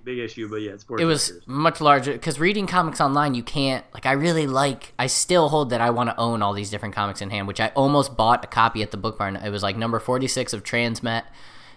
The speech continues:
Speaker 2: that I was gonna grab just for the sake of having it, and, um, I didn't, 'cause I'm an idiot. And episode, er, episode, and, uh, issue sixty-something of Constantine, uh, well, Hellblazer,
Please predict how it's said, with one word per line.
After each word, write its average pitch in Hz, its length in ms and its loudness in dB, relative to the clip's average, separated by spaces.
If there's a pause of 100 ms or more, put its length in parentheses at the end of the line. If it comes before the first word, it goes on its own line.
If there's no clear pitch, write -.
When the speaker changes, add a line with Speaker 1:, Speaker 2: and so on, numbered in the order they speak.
(120)
Speaker 2:
that 107 260 4
I 107 60 2
was 107 100 0
gonna 101 200 -4
grab 98 220 0
just 95 140 -6
for - 80 -6
the 98 80 -4
sake 95 220 -2
of 95 80 -4
having 101 260 0
it, 98 140 -6
and, 95 240 -4
um, 92 400 -4
I 101 80 -4
didn't, 90 420 -8
'cause 90 160 -8
I'm 90 100 -6
an 85 80 -10
idiot. 85 380 -8
And 98 220 -2
episode, 104 480 -2
er, 101 280 -4
episode, 85 380 -10 (460)
and, 110 340 0
uh, 98 300 2
issue 120 720 0 (1040)
sixty-something 190 960 0
of 120 300 0
Constantine, 226 760 2 (260)
uh, 160 180 10
well, 135 200 6
Hellblazer, 175 640 4